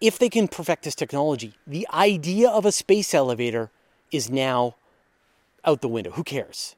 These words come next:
right? You don't need to build a space elevator because reusable rockets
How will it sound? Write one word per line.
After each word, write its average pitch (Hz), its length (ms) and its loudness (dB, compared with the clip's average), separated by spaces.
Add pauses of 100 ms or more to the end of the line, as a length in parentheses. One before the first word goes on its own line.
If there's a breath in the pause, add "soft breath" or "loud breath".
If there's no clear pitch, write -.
right? 143 240 4
You 143 100 -6
don't 170 300 2
need 143 160 -2
to 120 40 -10
build 127 200 2
a - 20 -6
space - 300 -6
elevator 110 340 -4
because 101 480 -10 (920 loud breath)
reusable 160 720 -2
rockets 123 600 2